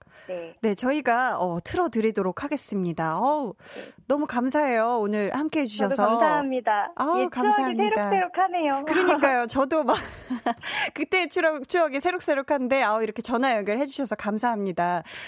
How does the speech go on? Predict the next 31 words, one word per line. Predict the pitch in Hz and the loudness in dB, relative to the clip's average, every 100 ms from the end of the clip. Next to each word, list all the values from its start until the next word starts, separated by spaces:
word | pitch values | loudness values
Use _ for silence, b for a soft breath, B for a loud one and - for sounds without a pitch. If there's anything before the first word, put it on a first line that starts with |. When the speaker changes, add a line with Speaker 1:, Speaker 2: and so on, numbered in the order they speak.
| B | B
Speaker 2:
지금 | - 320 370 | 0 2 2
Speaker 1:
네, | |
Speaker 2:
혹시 | 359 - | 0 -2
Speaker 1:
감사합니다. | 262 247 - | -2 -2 0
Speaker 2:
바깥에서 | - 359 320 285 220 | 0 0 2 0 0
전화 | 226 220 208 | 0 0 0
받으시는 | 202 190 196 190 180 | -2 -4 -4 -4 -4
건가요? | 165 151 175 220 | -6 -6 -4 -2
어디서? | 262 320 311 | 2 2 4
Speaker 1:
아니요, | 254 - - | 2 0 -2
Speaker 2:
네. | 294 | 0
Speaker 1:
집이에요, | 370 359 262 180 185 - | 2 2 2 0 -6 -10
집. | 208 175 | -10 -8
Speaker 2:
아, | - 185 202 202 | -2 -2 0 -4
집이세요? | - 196 202 185 175 196 240 254 185 - B | -6 -4 -2 -2 0 0 2 0 -2 -4 B
Speaker 1:
네네. | 214 180 170 165 | -8 -6 -8 -4
Speaker 2:
아유, | 190 185 | -4 -2
이렇게 | 180 175 - | -4 -8 -12
또 | 175 180 | -12 -4
볼륨과 | 214 220 226 202 | -2 0 0 0
함께해 | 233 285 285 262 | -2 -2 -4 -4
주시고 | 202 - 196 180 | -6 -8 -6 -6
계시네요. | 190 - 214 175 170 | -6 -4 -4 -2 -4
감사합니다. | - 185 226 214 180 165 156 165 190 175 - _ _ _ - | -8 -8 -4 -2 -4 -4 -2 0 0 -2 -6 _ _ _ -18
Speaker 1:
감사합니다. | 196 208 202 202 196 196 208 277 277 | -12 -10 -10 -12 -8 -8 -4 -2 0
Speaker 2:
혹시 | 330 269 262 | 2 2 0
Speaker 1:
<laughs> | 254 | 0
Speaker 2:
볼륨을 | 269 311 339 320 | 0 2 2 0
처음 | - 370 415 370 | -2 -2 -2 -2
들으시는 | 262 247 233 220 208 | -2 -2 -2 -2 -2
건가요? | 190 175 170 190 | -4 -4 -4 -4